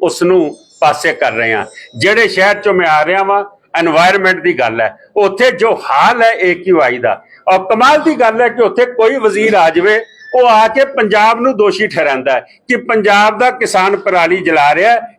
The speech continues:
ਤੇ ਦਿੱਲੀ ਦੇ ਵਿੱਚ ਪੋਲੂਸ਼ਨ ਆ ਰਿਹਾ ਹੈ। ਮੈਂ ਇਹ ਸਮਝਦਾ ਵਾਂ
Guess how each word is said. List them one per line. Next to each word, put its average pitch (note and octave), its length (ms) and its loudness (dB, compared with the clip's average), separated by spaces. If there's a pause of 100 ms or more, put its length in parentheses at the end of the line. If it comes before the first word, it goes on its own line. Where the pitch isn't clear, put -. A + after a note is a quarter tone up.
ਤੇ G#3+ 100 0
ਦਿੱਲੀ F3+ 360 0
ਦੇ G3 140 0
ਵਿੱਚ F#3+ 220 0
ਪੋਲੂਸ਼ਨ D3+ 560 -2
ਆ A#2 180 -2
ਰਿਹਾ A2+ 180 0
ਹੈ। - 120 -10 (240)
ਮੈਂ G3 280 2
ਇਹ A3+ 120 -2
ਸਮਝਦਾ G3 480 -2
ਵਾਂ G#3+ 240 0